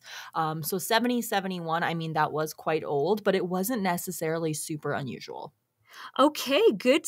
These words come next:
Speaker 2: to know. I stand corrected. And I'm sure quite a few people out there are also like, "Oh, okay."
Speaker 1: That was a fun little fact for you to tell at the dinner table tonight.
Speaker 2: Absolutely. That's just another little knowledge bomb that I can hide away in my brain.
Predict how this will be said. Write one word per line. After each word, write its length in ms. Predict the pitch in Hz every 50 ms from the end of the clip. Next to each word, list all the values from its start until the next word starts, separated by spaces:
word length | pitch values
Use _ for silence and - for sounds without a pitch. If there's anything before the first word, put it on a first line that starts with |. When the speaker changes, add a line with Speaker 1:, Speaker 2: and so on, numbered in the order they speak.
| - -
Speaker 2:
to 100 | 311 247
know. 600 | 233 226 226 247 262 339 381 359 339 269 226 202
I 220 | 180 202 226 269
stand 580 | 254 - - - - 247 226 226 254 262 262 -
corrected. 960 | - - 247 208 196 185 196 196 247 294 - - - - 233 196 185 180 175
And 280 | - 143 226 247 254 247
I'm 160 | 247 262 277
sure 300 | 269 - - 277 277 339
quite 260 | 320 - - 262 240 247
a 40 | 254
few 160 | - 254 247
people 280 | 226 277 254 226 233 233
out 180 | 226 214 220
there 220 | - 240 240 240 233
are 40 |
also 320 | 226 247 302 302 - 302 240
like, 240 | 214 202 202 - -
"Oh, 520 | - 285 403 480 466 247 208 180 190 220 - - 339 415
okay." 440 | 403 - 294 214 196 196 202 277 381 415 - _ -
Speaker 1:
That 80 | 302 285
was 80 | 220
a 60 | 190 175
fun 300 | - - 247 233 226 220
little 200 | 226 220 220 220
fact 320 | 220 247 220 196 196 -
for 100 | - 180
you 80 | 170 165
to 60 | 170
tell 200 | - 190 175 175
at 80 | 175
the 80 | - 185
dinner 200 | 175 175 165 156 156
table 280 | 165 165 160 151 156
tonight. 340 | 156 - 170 170 160 160 - -
Speaker 2:
Absolutely. 1200 | 262 269 294 302 - - - - 294 233 208 196 196 196 208 208 247 311 349 277 - 190 202 202 196 190
That's 260 | 208 233 254 - -
just 280 | 233 226 226 - - 214
another 380 | 202 196 202 208 202 214 214
little 240 | 214 226 233 247 269
knowledge 600 | 277 302 285 226 196 190 185 175 185 180 - -
bomb 320 | - 190 180 185 180 180 180
that 120 | 185 185
I 100 | 185 196
can 140 | - 220 208
hide 320 | - - 220 202 214 214 220
away 300 | 214 214 208 208 208 214
in 100 | 214 220
my 140 | 220 220 220
brain. 560 | 208 202 165 160 165 170 170 170 185 190 -